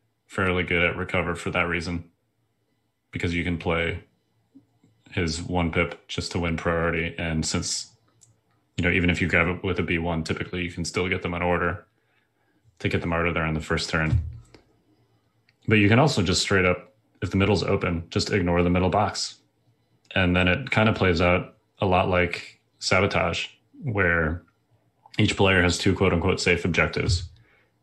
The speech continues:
and it's gonna come down to points. So the blue player advantage is often overlooked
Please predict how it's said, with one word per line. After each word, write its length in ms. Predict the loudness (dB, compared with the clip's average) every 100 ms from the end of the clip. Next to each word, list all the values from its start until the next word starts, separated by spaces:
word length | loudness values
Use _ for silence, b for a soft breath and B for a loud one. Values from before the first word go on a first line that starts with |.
| _ _ -2
and 160 | 0
it's 120 | 0 0
gonna 160 | 0
come 160 | 0 2
down 160 | 2
to 40 | 2
points. 440 | -2 -2 -6 -14 _ _ _ _ _ _ _ _ _
So 320 | 0 2 2 -2 -12 _ _ _ _
the 360 | -2 0 0 0
blue 320 | -2 0 2
player 240 | 4 6 6
advantage 400 | 4 4 4 2
is 100 | 2
often 320 | 2 0 0
overlooked 640 | 0 0 0 0 -2 -12